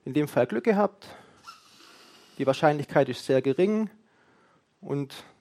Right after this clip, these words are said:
durch die hohe Nutzerzahl ist die Frage, ob sie dann halt, ähm, sehen, wer gerade Spiegel Online liest.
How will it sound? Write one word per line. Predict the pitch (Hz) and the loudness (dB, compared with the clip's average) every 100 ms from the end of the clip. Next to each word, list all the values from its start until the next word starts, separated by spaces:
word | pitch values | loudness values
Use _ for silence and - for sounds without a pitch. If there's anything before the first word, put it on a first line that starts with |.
| _ | _
durch | 147 139 | -6 -2
die | 147 131 | -4 0
hohe | 147 143 | 2 2
Nutzerzahl | 185 208 185 175 - 175 170 165 165 - _ _ _ _ _ _ _ - - _ _ - _ _ _ - | 2 -2 -2 -2 2 4 4 2 -2 -8 _ _ _ _ _ _ _ -20 -20 _ _ -20 _ _ _ -10
ist | - 147 | -8 -8
die | |
Frage, | - 143 139 147 | 0 4 4 4
ob | 135 - | 0 -2
sie | 139 | 0
dann | 139 135 | 0 2
halt, | 131 127 - | 0 0 -2
ähm, | 123 127 127 120 | -4 -4 -8 -10
sehen, | - 135 139 123 | 0 2 2 0
wer | 123 | 0
gerade | 135 123 | 0 -2
Spiegel | - 135 131 | -4 -6 -4
Online | 131 131 113 110 | -4 -4 -4 -6
liest. | 110 117 - - | -8 -12 -16 -20